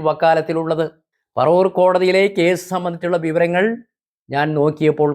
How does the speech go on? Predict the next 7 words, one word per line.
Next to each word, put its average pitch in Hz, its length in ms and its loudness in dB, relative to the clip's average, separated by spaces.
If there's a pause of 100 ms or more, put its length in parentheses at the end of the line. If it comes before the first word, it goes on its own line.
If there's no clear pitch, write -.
(100)
കാണുന്നത്, 143 520 0 (600)
ഈ 160 160 2 (200)
കേസ് 196 460 4 (360)
ഒരു 214 240 4
വർഷം 202 460 0
മുന്നേ 190 300 -2 (580)
ബാലൻസ് 208 600 2